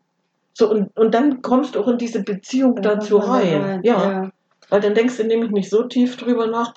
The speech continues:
Speaker 1: „Kann ich das? Traue ich mir das zu?“ Dann bist du nicht in dieser Zweifelabteilung, sondern dann machst du
Speaker 2: Dann
Speaker 1: das.
Speaker 2: machst du einfach,
Speaker 1: Ja.
Speaker 2: funktionierst
Speaker 1: Du
Speaker 2: ja.
Speaker 1: funktionierst dann und machst, ja.
Speaker 2: Ich wollte jetzt noch mal so ein bisschen drauf eingehen,
Speaker 1: Mhm.
Speaker 2: was so die fünf Dinge waren.
Speaker 1: Ja, komm, erzähl mal die
Speaker 2: Also,
Speaker 1: anderen noch.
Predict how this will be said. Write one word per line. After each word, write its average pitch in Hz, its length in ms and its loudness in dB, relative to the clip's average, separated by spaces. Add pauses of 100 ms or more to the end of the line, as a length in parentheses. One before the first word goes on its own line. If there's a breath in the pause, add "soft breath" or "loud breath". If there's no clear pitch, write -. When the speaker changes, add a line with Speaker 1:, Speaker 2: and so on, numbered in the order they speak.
Speaker 1:
„Kann 220 220 2
ich 262 180 -2
das? 269 220 -2
Traue 214 280 2
ich 214 80 -2
mir 202 180 4
das 180 220 0
zu?“ 262 180 -2
Dann 196 180 2
bist 202 200 -2
du 196 60 -2
nicht 180 160 0
in 185 100 -4
dieser 160 240 -4
Zweifelabteilung, 208 880 0
sondern 196 300 0 (640 loud breath)
dann 151 220 0
machst 339 300 -4
du 370 60 4
Speaker 2:
Dann 208 100 0
Speaker 1:
das. 220 200 2
Speaker 2:
machst - 120 -14
du - 60 -8
einfach, 175 420 -8
Speaker 1:
Ja. 226 100 0
Speaker 2:
funktionierst 202 640 -2
Speaker 1:
Du 254 40 2
Speaker 2:
ja. 247 60 0
Speaker 1:
funktionierst 294 600 0
dann 392 100 0
und 269 160 2
machst, 175 320 -4
ja. 190 260 -6 (580)
Speaker 2:
Ich 233 240 -8
wollte 247 240 0
jetzt 240 140 -2
noch 233 140 0
mal 220 220 -2
so 214 80 -4
ein 220 60 0
bisschen 226 300 -2
drauf 202 300 -4
eingehen, 220 640 0
Speaker 1:
Mhm. 247 60 -2
Speaker 2:
was 202 200 -2
so 196 100 -6
die 185 140 -8
fünf 202 340 -10
Dinge 196 360 -4
waren. 175 260 -6
Speaker 1:
Ja, 180 180 2
komm, 208 200 -4
erzähl 190 300 -2
mal 185 100 4
die - 120 0
Speaker 2:
Also, - 100 2
Speaker 1:
anderen 147 220 0
noch. 143 300 -2